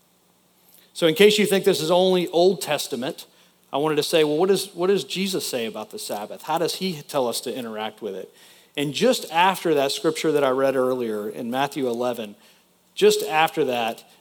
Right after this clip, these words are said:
Jesus walks into a field and he's confronted by the Pharisees about the Sabbath. So this is Matthew twelve, and it says, "At that time, Jesus went through the grain fields on the Sabbath, and his disciples were hungry,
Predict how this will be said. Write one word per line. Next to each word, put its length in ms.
Jesus 380
walks 280
into 260
a 40
field 520
and 100
he's 140
confronted 560
by 120
the 80
Pharisees 520
about 240
the 60
Sabbath. 580
So 160
this 180
is 100
Matthew 320
twelve, 440
and 80
it 100
says, 260
"At 140
that 160
time, 300
Jesus 340
went 200
through 100
the 100
grain 320
fields 600
on 140
the 60
Sabbath, 520
and 120
his 160
disciples 520
were 100
hungry, 420